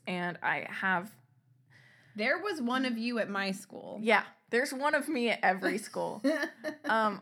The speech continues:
Speaker 1: also,
Speaker 2: I
Speaker 1: uh,
Speaker 2: remember her name, but I'm not gonna say it 'cause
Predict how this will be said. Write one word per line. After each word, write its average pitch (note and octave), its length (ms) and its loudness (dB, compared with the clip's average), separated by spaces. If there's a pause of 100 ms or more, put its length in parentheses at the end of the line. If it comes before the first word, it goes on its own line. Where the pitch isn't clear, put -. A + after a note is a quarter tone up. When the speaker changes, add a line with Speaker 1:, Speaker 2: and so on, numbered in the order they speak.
Speaker 1:
also, A3 760 2
Speaker 2:
I G#3+ 120 4
Speaker 1:
uh, - 60 2
Speaker 2:
remember A#3 420 -4
her G#3 180 -2
name, E3 300 -10
but D#3+ 80 -10
I'm E3 80 -10
not D#3+ 180 -8
gonna E3+ 160 -12
say C3 260 -12
it - 80 -18
'cause E3 120 -16